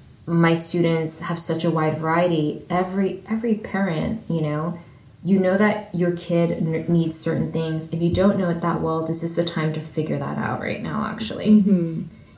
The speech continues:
Speaker 1: Where's your child right now? Maybe it's been a while since you've checked in. Maybe use this time as an opportunity to actually see what's happening, see where they are.
Speaker 2: Yeah.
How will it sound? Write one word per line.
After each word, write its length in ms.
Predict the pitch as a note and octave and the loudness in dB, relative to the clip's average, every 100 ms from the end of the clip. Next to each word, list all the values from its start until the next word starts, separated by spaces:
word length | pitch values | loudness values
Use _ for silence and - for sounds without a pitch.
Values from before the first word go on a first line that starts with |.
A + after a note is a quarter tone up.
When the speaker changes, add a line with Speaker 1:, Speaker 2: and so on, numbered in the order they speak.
| - - | -20 -12
Speaker 1:
Where's 400 | F#3 F3 F#3+ A3 | -4 0 4 4
your 80 | A3 | 2
child 320 | G3+ F3+ G3 | -2 -4 -4
right 220 | F#3+ D#3+ D#3+ | -2 -6 -6
now? 200 | D#3 E3 | -6 -4
Maybe 300 | E3 D#3+ E3+ | -2 0 0
it's 140 | E3+ | 0
been 100 | - | -2
a 80 | E3 | -2
while 280 | D#3+ D#3+ E3 | -2 -2 -4
since 240 | E3 E3+ | -2 -2
you've 120 | - - | -4 -6
checked 340 | - E3+ - | -6 -6 -4
in. 260 | E3+ D3+ D3+ - - - | -2 -2 -6 -12 -20 -8
Maybe 280 | - D#3+ D#3 | -2 0 0
use 340 | E3 E3+ E3+ E3 | 0 4 2 2
this 180 | E3 | -4
time 560 | - D#3+ E3 D3+ D3+ D#3 - - - - | -6 -4 -2 -2 -2 -6 -10 -20 -20 -2
as 140 | E3+ E3 | 2 2
an 140 | D#3+ | 4
opportunity 680 | D#3 D#3+ E3 D#3+ D#3+ D#3+ D#3 | 2 2 -2 0 -2 -2 -2
to 80 | D3+ | 0
actually 420 | C#3+ - - - | -2 -2 -2 -2
see 580 | - - D#3 D#3+ - - - | -2 -2 0 0 -2 -6 -2
what's 280 | D3+ D3 | 0 0
happening, 680 | - D3+ - - - - - - - | -2 -4 -4 -4 -4 -4 -6 -10 -10
see 240 | - E3+ | 0 2
where 180 | D#3+ D3+ | 2 0
they 140 | D3 | 0
are. 260 | D3 D3+ G#3+ | -2 2 4
Speaker 2:
Yeah. 380 | G#3+ G#3+ G3+ | 6 4 0